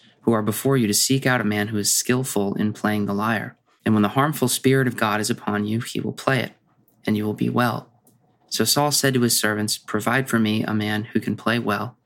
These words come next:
and bring him to me.' One of the young men answered, 'Behold, I have seen a son of Jesse, the Bethlehemite, who is skillful in playing, a man of valor, a man of war, prudent in speech, and a man of good presence, and the Lord is with him.'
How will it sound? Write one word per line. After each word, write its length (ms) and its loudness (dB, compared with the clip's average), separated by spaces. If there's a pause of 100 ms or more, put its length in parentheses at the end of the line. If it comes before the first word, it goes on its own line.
(340)
and 120 0
bring 180 0
him 120 2
to 120 0
me.' 280 2 (960)
One 140 2
of 60 0
the 60 6
young 220 6
men 160 2
answered, 420 -2
'Behold, 480 0 (400)
I 60 2
have 120 0
seen 240 4
a 40 2
son 300 2
of 100 -2
Jesse, 560 -2 (220)
the 80 -14
Bethlehemite, 640 0 (440)
who 100 2
is 80 2
skillful 420 2
in 80 2
playing, 460 -2 (340)
a 60 2
man 200 4
of 80 -2
valor, 580 0
a 60 -4
man 160 -2
of 120 -6
war, 380 -2
prudent 360 2
in 100 6
speech, 480 -2 (400)
and 100 2
a 40 6
man 140 4
of 80 -6
good 160 0
presence, 460 -4 (440)
and 100 0
the 40 0
Lord 240 0
is 120 -6
with 200 0
him.' 280 -6